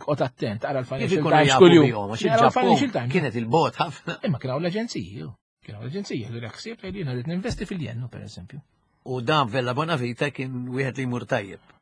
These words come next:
Speaker 1: Vella Bonavita wieħed mill-iktar naħseb intelligenti, kien jaqra l-Financial Times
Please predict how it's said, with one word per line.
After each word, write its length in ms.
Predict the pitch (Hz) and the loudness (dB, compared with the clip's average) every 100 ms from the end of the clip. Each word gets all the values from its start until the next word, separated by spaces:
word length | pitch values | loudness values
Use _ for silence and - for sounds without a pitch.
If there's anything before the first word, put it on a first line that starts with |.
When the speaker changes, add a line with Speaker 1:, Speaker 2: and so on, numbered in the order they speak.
| _ _ - | _ _ -8
Speaker 1:
Vella 160 | 247 247 | -6 -4
Bonavita 460 | 226 233 247 208 | -4 -4 -4 -4
wieħed 240 | 190 185 180 | -2 -2 -4
mill-iktar 480 | 180 185 - 196 | -4 -6 -8 -8
naħseb 400 | 180 160 - 175 | -6 -6 -10 -8
intelligenti, 640 | 170 175 175 196 196 - 202 | -8 -8 -6 -4 -4 -6 -6
kien 80 | 202 | -6
jaqra 160 | 143 139 | -4 -6
l-Financial 360 | 143 139 123 127 | -6 -8 -8 -8
Times 220 | 175 | -8